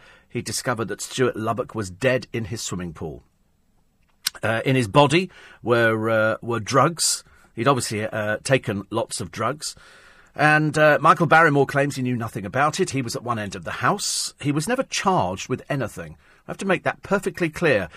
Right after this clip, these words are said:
He was never charged. Quite, quite rightly and feeling very aggrieved is Stuart Lubbock's father, who, of course, wants closure. He wants to know what happened to his son on that night. Well, I suspect that Michael Barrymore hasn't got the faintest idea, and as the years go by,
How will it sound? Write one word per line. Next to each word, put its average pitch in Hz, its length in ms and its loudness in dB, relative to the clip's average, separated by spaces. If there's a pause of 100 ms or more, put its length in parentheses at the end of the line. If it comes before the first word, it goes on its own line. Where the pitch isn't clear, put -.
(180)
He - 80 -4
was 131 140 -4
never 143 160 2
charged. 123 400 0
Quite, 262 360 0 (220)
quite - 240 2
rightly 143 540 4
and 110 180 -4
feeling 156 320 2
very 127 300 2
aggrieved 117 640 -2
is 113 80 -4
Stuart - 400 -2
Lubbock's 110 420 -4
father, 202 680 2 (720)
who, 151 420 6
of 139 120 -6
course, 139 420 4 (240)
wants 131 240 2
closure. 180 500 4
He 165 160 4
wants 123 300 2
to 139 80 0
know 127 240 2
what 123 240 2
happened 127 320 -2
to 127 80 -2
his 117 100 0
son 123 400 -2
on 127 160 0
that 110 220 -2
night. 151 420 2 (400)
Well, 135 320 6
I 151 120 6
suspect - 580 0
that 120 100 -2
Michael 127 240 -2
Barrymore 120 540 2
hasn't 139 180 -2
got - 80 -4
the 151 100 2
faintest 165 560 -2
idea, 175 380 4
and 151 100 2
as 113 100 -4
the 131 100 -2
years 160 320 4
go 131 180 4
by, 160 380 6